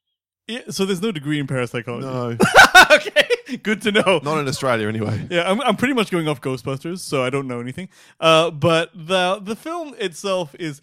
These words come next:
Speaker 1: 'cause I remember the reason I got this, Paul, again, Paul showed me the trailer, and it was the clap, clap
Speaker 2: Oh, the
Speaker 1: trailer.
Speaker 2: clap, clap. That was the greatest. I think we did the top ten trailers with, uh,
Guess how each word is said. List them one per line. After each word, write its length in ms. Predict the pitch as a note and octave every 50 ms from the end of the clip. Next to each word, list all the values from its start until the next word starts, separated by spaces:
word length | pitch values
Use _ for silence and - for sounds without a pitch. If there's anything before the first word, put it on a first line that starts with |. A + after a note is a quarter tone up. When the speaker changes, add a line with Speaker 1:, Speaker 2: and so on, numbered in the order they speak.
| _ _ _
Speaker 1:
'cause 120 | - G#3 B3
I 60 | C#4+
remember 240 | C#4 A#3+ G#3+ F3+ D#3+
the 100 | C#3+ D3+
reason 260 | D#3+ G#3+ A3 A3 E3+
I 60 | C#3
got 160 | B2+ C#3+ C#3+
this, 140 | B2 B2 -
Paul, 320 | - - F3+ F#3+ D#3+ D3 -
again, 240 | D3+ C#3 A2+ G#2 _ _ _ _ _ _ _
Paul 240 | - F#3+ G#3 G#3 G3+
showed 240 | - - F3+ E3+ D#3
me 80 | D3
the 100 | C3 B2+
trailer, 420 | - - C#3+ B2+ B2 B2 A#2+ B2 A#2+ _ _
and 80 | - C#3
it 40 | C#3+
was 80 | B2
the 80 | C3+ B2
clap, 200 | - C3+ B2 -
clap 160 | - C3 C3+
Speaker 2:
Oh, 40 | C#3+
the 80 | C3+
Speaker 1:
trailer. 280 | B2+ C#3 C#3 C3+ G3+ G#2+
Speaker 2:
clap, 20 |
clap. 260 | A2 B2+ C3 A#2 - -
That 180 | A2 B2+ C#3+ C#3+
was 160 | D3 C3+ A2
the 140 | A#2+ B2+ A2+
greatest. 560 | B2 B2 C3 C#3 C#3+ D3 C#3+ C3 - - - _ -
I 80 | B2
think 220 | C#3 D#3 D#3 D3 -
we 100 | C3+ B2+
did 300 | B2+ - E3 D#3 - -
the 80 | C3+
top 180 | - - A#2+ -
ten 160 | B2+ A2+ A2
trailers 380 | G2+ A2+ G#2+ G#2+ G#2+ G2+ - -
with, 200 | G#2 G2+ F2 A#2
uh, 300 | G#2+ G#2 G#2 G#2 G2+